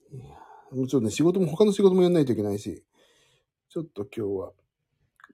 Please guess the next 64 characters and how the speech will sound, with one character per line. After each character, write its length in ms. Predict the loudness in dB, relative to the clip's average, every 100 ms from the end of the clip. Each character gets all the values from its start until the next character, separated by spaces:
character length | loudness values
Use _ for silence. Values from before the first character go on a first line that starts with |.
| _ 0
あ、 120 | 4
ね、 80 | 6
俺 260 | 6 6
ね、 100 | 4
大 180 | 4 4
丈 100 | 6
夫 20 | 6
な 40 |
ん 20 |
で 60 | 6
す。 60 | 2
あ、 100 | 2
体 280 | 4 6
痛 160 | 8 6
く 60 | 4
な 100 | 2
り 60 |
そ 160 | 4 2
う 80 | 2
っ 40 | _
て 140 | -12 -8
ご 160 | -4
心 160 | -2 0
配 100 | 2
い 40 |
た 60 | 2
だ 80 | 2
い 60 |
た 80 | 0
け 80 | -2
ど、 180 | -4 -10 _ -20 _ _ _ _ _ _ _ _ _ -20 -20 _ -12
ま 120 | 0
た 120 | 4
夏 220 | 4 2
子 120 | 0
さ 120 | 0 0
ん 80 |
と 120 | 0 2
メ 140 | 4
リ 60 | 2
ー 20 |
さ 100 | 0
ん 60 |
が 80 | -6
全 280 | -8 -6 -4
く 120 | 0
同 80 | 0
じ 120 | 0
文 300 | -2 0 2
面 240 | 2 0 -4
を。 120 | -12 _ _ _ _ _ _ _ _ _ _ _ _ _ _ _ _ _ -4
文 180 | 2 4
面、 340 | 4 2 -2
漢 240 | 0 0
字 80 | 6
は 80 | 4
違 260 | 6 6 6
い 40 |
ど、 200 | 4 0
同 160 | 2 2
じ 100 | 2
文 220 | 2 4
面 220 | 4 2
が。 240 | 0 -6